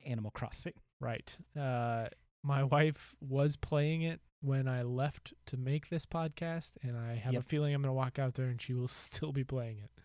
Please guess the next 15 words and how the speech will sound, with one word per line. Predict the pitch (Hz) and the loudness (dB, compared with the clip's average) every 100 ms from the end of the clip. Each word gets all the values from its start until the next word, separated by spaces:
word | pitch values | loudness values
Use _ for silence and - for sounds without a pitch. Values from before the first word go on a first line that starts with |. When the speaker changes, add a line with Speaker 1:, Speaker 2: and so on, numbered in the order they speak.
| - - - | -20 -20 -4
Speaker 1:
Absolutely. | 131 - 139 110 104 95 - - | -4 -2 -2 -2 -4 -10 -12 -12
Speaker 2:
She, | - 110 | -4 -2
Speaker 1:
Um, | 110 | 0
Speaker 2:
her | 143 | 4
Speaker 1:
as | 147 170 | 6 6
one | |
Speaker 2:
character | 160 156 165 | 6 6 4
Speaker 1:
should. | 139 | 4
Speaker 2:
had | 143 | 2
an | 139 135 | 0 0
Easter | 139 - 131 | -2 -2 -2
egg | 113 110 | -4 -4
hat | 107 110 | -6 -6
on. | 107 107 113 - _ - - - - - - | -8 -10 -12 -16 _ -18 -16 -18 -16 -6 -4
Speaker 1:
<laughs> | 220 - | -4 -8